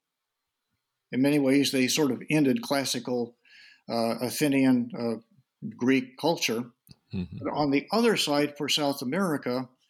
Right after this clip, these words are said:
Speaker 1: those same concepts and theories lent themselves to peace and stability. In other words, I could take the same platforms, the same theories over time, and get different patterns or maybe the similar patterns.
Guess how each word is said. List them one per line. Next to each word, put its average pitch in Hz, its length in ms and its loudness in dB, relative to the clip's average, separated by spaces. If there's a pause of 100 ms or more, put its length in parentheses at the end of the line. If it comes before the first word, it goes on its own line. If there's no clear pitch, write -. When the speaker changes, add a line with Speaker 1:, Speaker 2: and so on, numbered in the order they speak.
(220)
Speaker 1:
those 131 300 2
same 190 540 0 (320)
concepts 185 720 0
and 123 220 -2
theories 139 680 0
lent 202 260 0
themselves 127 680 -2
to 127 120 -2
peace 170 540 0
and 135 200 -4
stability. 131 800 -2 (1040)
In 147 100 -4
other 160 160 2
words, 156 200 2
I 135 80 2
could 131 180 -2
take 135 240 0
the 123 80 -6
same 208 380 0
platforms, 117 880 -4 (400)
the 127 100 -4
same 180 320 0
theories 131 680 2
over 175 240 0
time, 120 600 -2 (760)
and 139 160 -2
get 160 220 -4 (260)
different 165 380 -4
patterns 147 480 -2
or 139 80 0
maybe 143 260 2
the 143 120 -2
similar 143 400 0
patterns. 110 520 -4